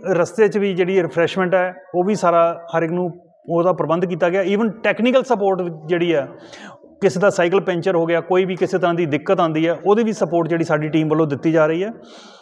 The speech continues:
ਔਰ medical help ਵਾਸਤੇ, ਅਹ, ਜਿਹੜਾ civil surgeon ਵੱਲੋਂ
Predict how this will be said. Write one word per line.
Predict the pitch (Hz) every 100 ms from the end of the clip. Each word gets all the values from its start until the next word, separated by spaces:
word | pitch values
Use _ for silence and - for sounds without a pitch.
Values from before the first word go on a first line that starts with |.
| 160
ਔਰ | 175 185 190 190 190 190 196 - - - 190
medical | 185 170 196 202 156 -
help | 165 170 165
ਵਾਸਤੇ, | 175 170 180 175
ਅਹ, | 160 - 147 165 156 151
ਜਿਹੜਾ | 143 160
civil | 151 180 190
surgeon | 190 156 170
ਵੱਲੋਂ | 170 165 165